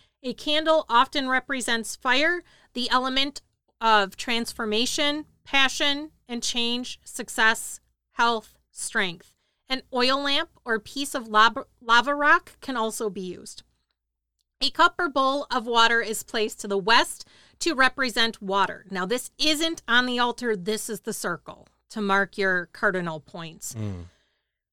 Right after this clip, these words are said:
Speaker 1: It is the realm of emotions, the psychic mind, love, healing, beauty, and emotional spirituality. These items can also be placed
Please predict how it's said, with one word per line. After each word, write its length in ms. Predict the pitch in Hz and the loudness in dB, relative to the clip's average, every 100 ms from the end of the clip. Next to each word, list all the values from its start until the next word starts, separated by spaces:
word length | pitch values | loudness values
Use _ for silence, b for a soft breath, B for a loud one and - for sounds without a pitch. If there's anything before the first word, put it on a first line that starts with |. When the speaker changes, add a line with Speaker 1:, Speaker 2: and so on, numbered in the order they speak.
| _ | _
Speaker 1:
It 120 | - 285 | -2 0
is 100 | 294 | 4
the 140 | 320 | 4
realm 280 | 285 277 302 | 6 6 6
of 160 | 302 | 4
emotions, 880 | 247 254 247 285 - 359 392 415 - - | 4 2 2 2 0 2 2 0 -6 -8
the 80 | 247 | -4
psychic 420 | - 269 294 - | -2 0 -2 0
mind, 440 | 277 269 277 294 - | 2 4 2 -2 -6
love, 440 | 208 240 254 254 | 2 4 4 0
healing, 640 | - - 262 254 254 254 | -10 -4 -2 0 -2 -4
beauty, 440 | 190 233 247 247 247 | -4 -4 -2 -2 -4
and 120 | 226 | -4
emotional 640 | 220 220 220 254 226 220 | -2 -2 -2 -4 -2 -2
spirituality. 960 | 214 - 226 214 - 208 220 254 277 269 | -4 -4 -2 -2 0 0 2 2 0 -2
These 260 | 240 262 262 | -2 -2 -2
items 400 | 240 254 262 - | -2 -2 -2 -6
can 160 | 247 - | -10 -4
also 280 | 220 233 285 | -4 -4 -6
be 140 | 262 | -6
placed 500 | 247 - 233 233 - | -8 -4 -4 -4 -10